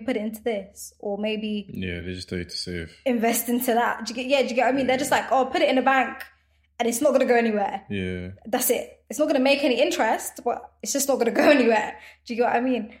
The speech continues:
Speaker 1: So a lot of people might be panicking because parents can't help. They can su-,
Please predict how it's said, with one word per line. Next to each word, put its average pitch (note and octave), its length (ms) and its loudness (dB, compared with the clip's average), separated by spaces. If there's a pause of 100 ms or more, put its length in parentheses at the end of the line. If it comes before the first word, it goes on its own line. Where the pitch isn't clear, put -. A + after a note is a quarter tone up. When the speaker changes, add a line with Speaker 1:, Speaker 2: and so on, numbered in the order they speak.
Speaker 1:
So A#3 300 2
a A#3+ 40 4
lot A#3 160 4
of A3+ 60 -6
people B3 200 -2
might G#3+ 140 2
be G#3 80 -4
panicking G#3 720 -2 (540)
because G#3 540 -2 (380)
parents C4 220 2
can't G#3 240 -4
help. A3 340 -4 (180)
They A3 80 -4
can A3+ 160 -4
su-, A3 240 -6